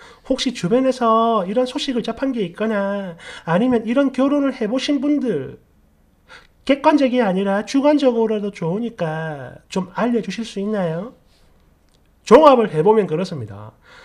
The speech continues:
남편은 의사급이고 집안 자체가 빵빵해요. 그리고 쓰니는 이제 평범한 서민이고, 어, 머리도 좀 나쁜 것 같아.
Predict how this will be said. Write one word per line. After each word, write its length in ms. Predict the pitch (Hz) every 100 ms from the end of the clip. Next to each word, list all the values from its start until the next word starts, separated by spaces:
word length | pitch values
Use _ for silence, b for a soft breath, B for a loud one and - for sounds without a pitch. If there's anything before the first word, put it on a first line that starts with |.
| B -
남편은 520 | 139 254 254 220 180
의사급이고 920 | 254 240 - 170 151 123 151 185 190 -
집안 320 | 202 208 160
자체가 420 | 170 - 185 -
빵빵해요. 760 | 147 156 190 185 185 113 131 147 b b b
그리고 260 | - 202 202
쓰니는 580 | - 226 247 196 180 175
이제 220 | 156 -
평범한 420 | - 254 240 214 202
서민이고, 840 | - 180 220 233 139 156 196 202 _ _ B B B B B -
어, 320 | 131 127 -
머리도 400 | 123 233 339 247
좀 160 | 185 170
나쁜 300 | 117 143 269
것 100 | 214
같아. 240 | 113 -